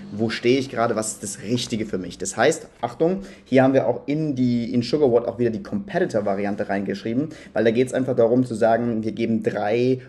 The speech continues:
Lanes vor und ihr könnt entscheiden, was die richtige ist. Versucht heute in einer der Kategorien so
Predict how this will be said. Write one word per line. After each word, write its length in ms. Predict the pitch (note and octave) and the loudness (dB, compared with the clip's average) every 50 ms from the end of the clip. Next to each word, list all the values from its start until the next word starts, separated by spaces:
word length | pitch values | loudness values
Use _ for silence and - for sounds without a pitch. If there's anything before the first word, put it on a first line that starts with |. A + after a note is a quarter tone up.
| - _ | -14 _
Lanes 680 | G#2 G#2 G#2 G#2 G#2 G#2+ A2 A2+ A#2 A2+ A2 A2 - - | -6 -6 -2 -2 0 0 0 2 0 0 -2 -2 -6 -12
vor 420 | - - - - C3 C#3+ D#3+ D#3+ | -14 -8 -2 0 4 4 6 6
und 120 | D#3 C3+ - | 4 2 0
ihr 120 | A#2 A#2+ | -2 -2
könnt 240 | A#2+ - A#2+ - - | -2 -2 -4 -2 -2
entscheiden, 800 | A#2 A2+ A2 - - - C3 A2+ A#2+ C3 C3 B2 B2+ A#2+ A2 G2 | -4 -4 -4 -4 -4 -4 -2 -2 0 0 0 2 0 0 0 -2
was 220 | G#2 A#2 - - | -2 -4 -4 -6
die 120 | - A2 A2 | -8 -6 -4
richtige 380 | G#2+ A#2 A#2 - - A2 G2+ | -4 -4 -4 -6 -6 -4 -4
ist. 140 | G2 - - | -4 -6 -6
Versucht 480 | - A#2 A2 A2 C#3+ F#3 G#3 G3 - - | -6 -6 -4 -2 0 -2 -2 -2 0 2
heute 420 | C3+ C3+ C#3+ C#3+ - C3 - F3 - - - - - - - | 4 4 4 4 2 0 -2 -2 -4 -10 -16 -18 -14 -4 0
in 240 | B2+ B2 A#2+ - | 2 2 2 2
einer 260 | - B2 C#3 D3+ D#3+ D3 | 0 0 0 0 0 0
der 120 | C#3 C3 | -2 -2
Kategorien 680 | B2 C3+ B2 B2+ A#2+ A2+ A#2+ A2 A#2+ B2+ B2+ B2 A#2+ A#2+ | -4 -4 -4 -4 -2 0 0 2 2 4 4 2 2 0
so 240 | G#2+ A#2 A#2+ C3 | 0 0 0 0